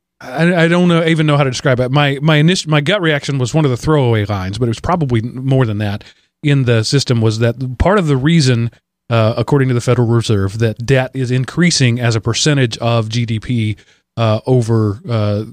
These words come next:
th-, any time since the, the Great Recession was, was the numbers they, they were looking at, is that the, quote, "cost of living" has increased and, and the cost of, the incomes have not increased to match it.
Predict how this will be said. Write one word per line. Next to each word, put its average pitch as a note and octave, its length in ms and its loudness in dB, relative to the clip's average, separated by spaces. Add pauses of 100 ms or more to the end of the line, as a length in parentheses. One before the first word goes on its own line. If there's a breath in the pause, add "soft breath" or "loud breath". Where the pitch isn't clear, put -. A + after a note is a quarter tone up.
(220)
th-, B2 600 -12
any D3 200 2
time C3 300 0
since C3+ 320 -2
the, A#2 260 2
the G#2+ 140 -4
Great A#2+ 240 -2
Recession A2 540 -4
was, G2+ 180 -6
was A2 340 -6
the A2 140 -6
numbers G#2+ 320 -4
they, G#2+ 140 -4
they G#2+ 260 -4
were G#2+ 100 -4
looking G#2+ 280 -4
at, G2 140 -6 (600 soft breath)
is C3+ 160 2
that C3 240 0
the, B2 100 2
quote, D3+ 300 -2
"cost - 320 -6
of A#2+ 160 -2
living" C3+ 420 0 (520)
has C3+ 160 2
increased C#3 720 0 (200)
and, C3 380 -2
and A#2+ 520 0
the A#2+ 280 0
cost C#3 420 -4
of, A#2+ 220 -4
the A#2+ 120 0
incomes C#3+ 540 0
have B2 140 0
not B2 320 0
increased A#2+ 540 -2
to C3 80 0
match D3+ 240 -2
it. G#2+ 100 -12